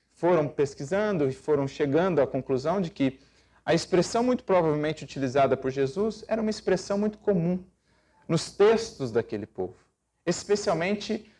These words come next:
naqueles conhecidos como os Salmos, que eram muito marcados também por essa fala estilo bem-aventuranças, promessas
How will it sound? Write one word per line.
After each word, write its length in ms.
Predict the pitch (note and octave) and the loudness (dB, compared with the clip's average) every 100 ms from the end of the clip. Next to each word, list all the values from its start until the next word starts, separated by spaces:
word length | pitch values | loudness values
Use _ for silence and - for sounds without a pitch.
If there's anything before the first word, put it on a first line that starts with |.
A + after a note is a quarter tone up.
| _ _ | _ _
naqueles 400 | D3 - D#3+ - | -4 0 0 0
conhecidos 500 | - D3 - E3 - | -4 -6 -4 -6 -6
como 280 | - E3+ F#3+ | -4 -4 -4
os 80 | F#3 | -10
Salmos, 840 | - D#3 D#3 D3+ G#2+ - - - _ _ _ | -6 -2 0 -2 -6 -14 -20 -20 _ _ _
que 100 | F3+ | 4
eram 120 | E3+ | 4
muito 280 | D#3 G3+ F#3+ | 4 -2 -2
marcados 600 | D#3 - - F3 F3+ C#3+ | -2 -4 -2 0 2 0
também 300 | - D3 E3 | -2 -2 -2
por 140 | - D3+ | 0 2
essa 260 | D#3 D#3+ | 2 -2
fala 560 | C#3+ - C#3+ D3 C3+ - - _ _ - | -6 -2 2 4 2 -2 -14 _ _ -8
estilo 560 | D3 - - - G#3+ | -6 -8 -8 0 2
bem-aventuranças, 1040 | E3 E3 D#3+ C3+ C#3+ - A#2 G#2 - F#2+ - | 2 2 0 0 -2 -2 -2 -2 -6 -14 -6
promessas 840 | A#3+ A3+ E3+ E3 - - - - | -2 0 0 -4 -8 -20 -20 -20